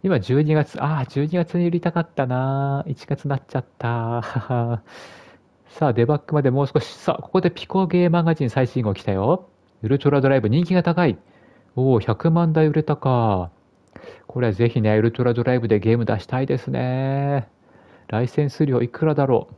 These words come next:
完成かな？よし、完成。二作目のゲームソフト。面白さが高くて良い傾向。いいんじゃないですか？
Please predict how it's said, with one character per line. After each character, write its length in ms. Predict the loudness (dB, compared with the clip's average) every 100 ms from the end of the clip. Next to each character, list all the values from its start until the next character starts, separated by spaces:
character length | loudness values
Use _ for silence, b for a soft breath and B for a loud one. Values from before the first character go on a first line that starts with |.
| _ _ _ _ _ _ _ _ _
完 180 | -4 -2
成 140 | 0
か 80 | 0
な？ 200 | 0 -4 _
よ 200 | -2 -2
し、 340 | -2 -10 -18 -10
完 240 | -2 -2
成。 440 | -2 -2 2 2 2
二 120 | 0
作 360 | 0 0 2 2
目 140 | 2
の 140 | 0
ゲ 140 | 0 0
ー 40 |
ム 80 | -2
ソ 140 | -4
フ 100 | -4
ト。 280 | 0 0 0 b b b b b b b
面 180 | -2 0
白 200 | 0 0
さ 140 | 2 0
が 120 | 0
高 200 | -2 -4
く 80 | 0
て 100 | 2
良 100 | 2
い 80 |
傾 180 | 2 0
向。 320 | 2 -2 -2 -6
い 80 | -4
い 20 |
ん 120 | -4
じ 100 | -4
ゃ 40 | -2
な 100 | -4
い 80 |
で 0 | -6
す 100 | -6
か？ 500 | -2 2 2 0